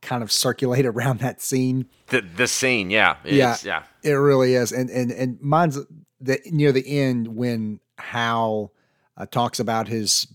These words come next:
Speaker 1: birthday, essentially, and, uh, his, uh, creator or instructor asks him to sing Daisy, and he asks Dave if he'd like to sing it for, for him, and, you know, Dave obliges, and then he sings the song.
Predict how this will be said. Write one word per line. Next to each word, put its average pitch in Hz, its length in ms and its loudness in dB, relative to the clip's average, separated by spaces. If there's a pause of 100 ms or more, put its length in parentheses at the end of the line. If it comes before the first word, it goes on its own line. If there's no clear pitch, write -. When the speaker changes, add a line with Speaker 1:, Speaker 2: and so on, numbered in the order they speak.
(260)
Speaker 1:
birthday, 110 460 -2
essentially, 98 720 -8 (840)
and, 98 240 -8
uh, 98 80 -6
his, 101 340 -6
uh, 98 280 -6
creator 117 540 -2 (100)
or 101 60 -18
instructor 107 640 -2
asks 101 400 -6
him 101 160 -6
to 95 100 -12
sing 101 380 -8 (120)
Daisy, 101 1000 -8
and 101 80 -8
he 104 140 -6
asks 107 320 -6
Dave 117 320 2
if 98 100 -10
he'd 117 140 -4
like 98 200 -4
to - 80 -10
sing 107 200 -4
it 95 100 -14
for, 107 320 -6
for - 400 -16
him, 107 400 0 (520)
and, 101 100 -6
you 98 80 -6
know, 95 60 -10
Dave 101 260 -4 (240)
obliges, 104 720 -2
and 95 140 -14 (280)
then - 180 -8
he 85 100 -16 (220)
sings 98 300 -8
the 87 80 -8
song. 90 400 -4